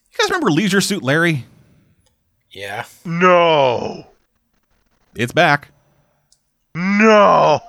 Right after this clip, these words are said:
Speaker 1: With a brand new game.
Speaker 3: Why? Why? What world needs this?
Speaker 1: A world
Speaker 2: Our
Speaker 1: where
Speaker 2: world.
Speaker 1: people are too afraid to risk money on any kind of new idea, so they're digging up everything from the past.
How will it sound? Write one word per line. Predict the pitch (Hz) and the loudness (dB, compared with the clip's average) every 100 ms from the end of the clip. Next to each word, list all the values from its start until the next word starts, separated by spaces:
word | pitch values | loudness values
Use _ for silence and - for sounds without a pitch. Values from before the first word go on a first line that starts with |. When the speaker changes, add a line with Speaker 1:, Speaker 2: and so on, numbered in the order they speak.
| - _ | -18 _
Speaker 1:
With | - 123 | -2 0
a | 113 | 0
brand | 78 80 - 139 185 | -6 -8 -2 0 2
new | 175 175 | 2 2
game. | 120 | 2
Speaker 3:
Why? | 226 202 175 - 127 _ _ - - 277 294 294 294 247 | 2 2 0 -2 -12 _ _ -20 -20 -16 -12 -10 -10 -10
Why? | 320 359 403 403 427 440 415 359 311 - - _ _ _ _ - | -8 -4 4 6 6 6 4 4 2 -2 -12 _ _ _ _ -8
What | 339 370 359 403 381 359 | -4 0 2 4 2 0
world | 294 330 339 311 277 285 | -2 2 2 0 -4 -10
needs | 302 339 370 311 | -8 -6 -8 -10
this? | 269 202 147 110 113 - _ _ _ _ - - | -6 -2 0 -2 -8 -18 _ _ _ _ -12 -4
Speaker 1:
A | 107 | -2
world | 104 135 143 117 | 2 4 4 2
Speaker 2:
Our | |
Speaker 1:
where | 127 123 | 2 2
Speaker 2:
world. | - | 0
Speaker 1:
people | 147 151 139 143 - | -6 -4 0 -2 0
are | 113 110 104 | 0 0 0
too | 98 147 156 | -4 -2 -2
afraid | 139 143 143 135 | 0 0 0 -2
to | 123 117 101 90 | -2 -2 -2 -2
risk | 117 123 123 | -2 -2 -2
money | 123 123 | -2 -2
on | 117 104 104 | -2 -4 -4
any | 104 120 127 | -4 -4 -4
kind | 127 127 | -4 -4
of | 110 | -4
new | 120 127 | -2 -2
idea, | 113 113 127 104 | -2 -2 -2 -2
so | 107 | -4
they're | 104 | -4
digging | 110 117 | -4 -4
up | 110 | -2
everything | 113 117 104 | -2 -4 -6
from | |
the | 110 | -6
past. | 98 78 85 - | -4 -6 -8 -16